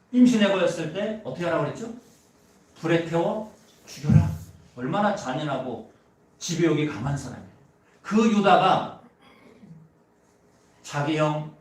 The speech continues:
자기 동생이죠. 요셉을 만나려고 했을 때 먼저 나가서 회개한 사람이 유다입니다. 자기 형들의 죄를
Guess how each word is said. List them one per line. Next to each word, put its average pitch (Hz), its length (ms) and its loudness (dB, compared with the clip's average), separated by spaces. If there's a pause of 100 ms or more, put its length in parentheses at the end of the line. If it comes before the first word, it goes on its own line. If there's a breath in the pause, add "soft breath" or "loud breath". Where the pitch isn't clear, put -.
(100)
자기 127 240 -6
동생이죠. 110 520 -6 (380)
요셉을 180 680 0
만나려고 147 560 0
했을 - 320 -4
때 - 460 -8 (400)
먼저 175 440 2
나가서 - 520 -2
회개한 180 360 -4
사람이 110 280 -8
유다입니다. 131 580 -8 (1400)
자기 208 280 0
형들의 226 400 6
죄를 196 560 -2